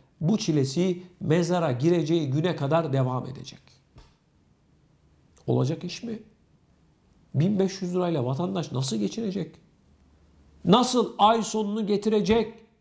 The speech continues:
Hiç düşünmüyor muyuz? Vatandaş yüz lirayla markete gittiğinde iki tane poşetini dahi dolduramıyor.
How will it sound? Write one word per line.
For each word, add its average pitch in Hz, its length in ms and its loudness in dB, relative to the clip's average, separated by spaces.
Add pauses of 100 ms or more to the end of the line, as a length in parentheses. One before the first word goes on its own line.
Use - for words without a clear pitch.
(380)
Hiç 247 280 0
düşünmüyor 262 500 2
muyuz? 247 400 -2 (1700)
Vatandaş 208 600 2
yüz 180 400 0
lirayla 170 300 0
markete 175 460 -2
gittiğinde 185 560 -4
iki 196 220 -4
tane 170 300 -2
poşetini 175 520 0
dahi 170 420 0 (300)
dolduramıyor. 160 800 2